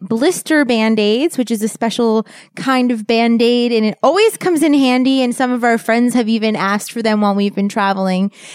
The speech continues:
because when you're traveling and you get a blister and it's, like, debilitating, right? 'Cause most of the time you're walking around and you can find these Band-Aids and they're really good.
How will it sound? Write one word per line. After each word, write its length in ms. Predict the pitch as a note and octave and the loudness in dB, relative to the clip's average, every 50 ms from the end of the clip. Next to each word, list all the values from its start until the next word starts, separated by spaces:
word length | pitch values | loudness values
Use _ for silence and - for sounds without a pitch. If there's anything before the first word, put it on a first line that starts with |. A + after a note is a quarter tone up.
| - - - | -12 -4 -2
because 280 | D#4+ E4+ F#4 E4+ D4 | 0 2 2 2 2
when 120 | D4+ F#4+ G#4 | 0 0 2
you're 120 | B4 C5 | 0 2
traveling 520 | - F4+ C#4 A3+ A3 G3+ A3 A3+ A3+ G#3 | 2 2 2 2 2 2 2 0 0 0
and 120 | - A#3 A#3+ | -2 -2 -2
you 60 | A#3+ | 0
get 100 | B3+ C#4 | 0 0
a 60 | C4 | 0
blister 520 | A3 B3 C#4 D#4+ - - - A#3+ A3 A3 G#3+ | 0 0 -2 -2 -2 -2 0 0 2 2 2
and 200 | - - A3+ A3+ | 0 0 0 0
it's, 260 | A3+ - - - - | -2 -2 -4 -4 -2
like, 160 | D4 C#4 B3+ | -2 -2 0
debilitating, 800 | A#3+ F4 C4 A3 C#4 E4 B4 D#5+ D5 - F4 E4+ C4 A#3+ A#3+ A#3 | 0 -2 0 2 2 2 4 4 2 2 2 0 2 2 2 2
right? 180 | A#3+ C4+ D#4 - | 2 0 0 0
'Cause 180 | F4 D4+ - | -2 -2 0
most 260 | C#4+ C#4 C4+ C#4 C#4+ - | 0 0 0 0 0 0
of 40 | - | -2
the 80 | D4 | -2
time 240 | C4 C#4 C#4 C4 B3+ | 0 0 0 2 2
you're 160 | B3 A#3 G#3+ | 2 2 2
walking 440 | G#3 G#3 G#3 A3 G#3+ - A#3+ A3+ A3 | 2 2 0 0 -2 -4 -6 -6 -4
around 460 | G#3+ G#3+ G3+ G3 G3 G3 F#3+ G3 G3 - - - - - - - _ - | -4 -2 -2 -2 0 -2 -2 -4 -6 -8 -12 -20 -20 -20 -20 -14 _ -4
and 380 | A3+ A3+ A3 G#3+ G#3+ G#3+ A3 A3+ | -2 0 0 0 0 0 0 0
you 80 | A#3 A3 | 0 0
can 180 | - A#3 A3 | -2 -2 -4
find 360 | G3+ - A3 G3+ G3+ G#3 G3+ | -2 -4 -4 -2 -2 0 0
these 180 | G3+ G3+ G3+ G3 | 0 0 0 -2
Band-Aids 580 | - - F#3 F3+ F#3 F#3 F#3 F#3 F3+ F#3 F#3 - | -4 -6 -6 -4 -4 -4 -4 -4 -4 -6 -6 -8
and 140 | - - | -8 -6
they're 140 | F#3 F#3 G#3 | -4 -4 -4
really 340 | G#3+ A3 A3 G#3+ G#3 F#3+ G3+ | -6 -6 -6 -6 -6 -6 -6
good. 240 | G#3 - - - | -8 -10 -10 -12